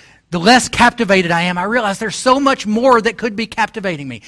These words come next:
if I'll just engage my mind, my will, and my heart to do so. And, this, and that's what God's calling us to do tonight. Lloyd Jones said, "The gospel can satisfy a man's mind completely,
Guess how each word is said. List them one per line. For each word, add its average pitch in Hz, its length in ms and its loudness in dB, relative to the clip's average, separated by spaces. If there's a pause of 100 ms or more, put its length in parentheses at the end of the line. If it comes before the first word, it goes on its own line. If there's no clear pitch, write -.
(140)
if 202 160 -4
I'll 220 120 4
just 196 240 -6
engage 196 520 -2
my 185 140 -2
mind, 175 440 -2 (200)
my 160 100 -4
will, 170 400 -2 (240)
and 151 100 -10
my 147 100 -4
heart 160 280 -2
to 147 60 -14
do 147 160 -8
so. 127 240 -10
And, 147 100 -10
this, 151 240 -14
and 131 280 -16 (680)
that's 190 200 -2
what 185 100 -4
God's 160 220 -2
calling 151 280 -4
us - 300 -12 (240)
to 147 100 -12
do 135 120 -8
tonight. 110 320 -14 (920)
Lloyd 190 240 2
Jones 185 320 -2
said, 165 200 -4
"The 139 80 -10
gospel 175 720 0 (240)
can 143 160 -10
satisfy 185 600 0
a 156 40 -2
man's 165 380 -4
mind 196 400 0
completely, 175 640 -6